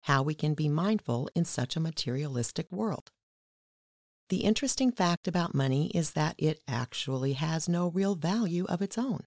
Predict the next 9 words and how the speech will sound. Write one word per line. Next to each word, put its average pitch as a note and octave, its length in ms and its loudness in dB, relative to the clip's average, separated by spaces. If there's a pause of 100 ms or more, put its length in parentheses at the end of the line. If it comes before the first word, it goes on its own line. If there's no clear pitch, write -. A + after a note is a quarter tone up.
(540)
It's D#3 380 2
an D#3 200 2
unspoken G3 680 0
agreement E3+ 580 2
that C#3+ 160 -2
we D#3 180 0
all C#3 360 0
simply B2+ 540 -2
accept. - 560 -6